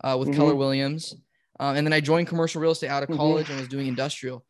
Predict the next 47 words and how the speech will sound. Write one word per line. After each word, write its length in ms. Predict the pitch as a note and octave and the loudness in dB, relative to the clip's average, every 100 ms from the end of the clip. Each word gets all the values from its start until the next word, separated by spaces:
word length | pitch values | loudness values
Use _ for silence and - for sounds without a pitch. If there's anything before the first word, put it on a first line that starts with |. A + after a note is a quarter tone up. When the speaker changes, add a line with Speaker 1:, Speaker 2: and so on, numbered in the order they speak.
| _ _ _ - | _ _ _ -2
Speaker 1:
And 400 | D#3+ D#3 D3 - | 2 2 0 -2
man, 380 | D#3 E3+ F3+ F3+ | -2 0 2 4
oh 160 | F3 | 4
man, 340 | E3+ E3+ D3+ C3+ | 4 4 2 0
you, 300 | C#3+ E3 - | -2 -2 -4
you 220 | D3+ D3+ | -2 2
learn, 260 | D#3+ F3 D#3 | 4 2 0
like, 180 | D#3 C3 | -4 0
they're, 200 | E3 E3 | 0 0
they're, 360 | E3 F#3+ G#3+ - - | -2 -2 -4 -8 -8
the 80 | D3+ | -2
whole 160 | G3+ | -2
pitch 380 | G#3+ G3 G3 - E3 | -2 -4 -6 -10 -6
with 140 | D#3+ - | -6 -6
my 160 | C#3+ C3+ | -2 -2
team 260 | - D3+ D3+ | -2 -2 0
was, 300 | C3 B2+ - _ _ _ - | 0 -2 -8 _ _ _ 0
"Just 200 | E3+ F#3 | 2 2
get, 140 | E3+ | 0
you're 140 | D#3 | 2
gonna 100 | G3 | 2
get 180 | F3+ B2+ | 2 0
burned, 280 | C3+ C#3 B2 | 0 0 0
dude. 180 | B2 B2+ | -2 -2
You're 160 | C#3 | -4
gonna 120 | D#3 F3 | -4 -4
get 180 | E3 | -4
burned. 320 | B2+ C3+ C#3 C3+ - | -2 -2 -2 -6 -10
Just 160 | C#3+ | -8
jump 220 | C3 E3 G3 | -2 -2 0
on 80 | |
the 60 | F#3 | -4
phones, 360 | - D#3 D3 - | -2 -4 -4 -6
go 200 | C3 F3 | -2 -2
talk 300 | F3 D#3+ - | -2 -6 -6
to 80 | D#3 | -6
people. 440 | D#3 D#3 D#3+ D3+ _ _ - | -6 -2 -2 -4 _ _ -6
And 240 | D3+ C#3+ - | -4 -4 -4
the 140 | C#3 | 0
more 200 | D3 F3+ | 4 4
you 60 | F#3 | 4
get 220 | F3+ C3+ | 2 2
burned, 380 | D3+ D#3+ F3+ D#3+ | 2 2 0 -2
the 60 | |
more 180 | C#3+ D3 | -2 0
you 140 | C#3+ C3 | 0 -2
learn." 320 | C3 B2 | -4 -6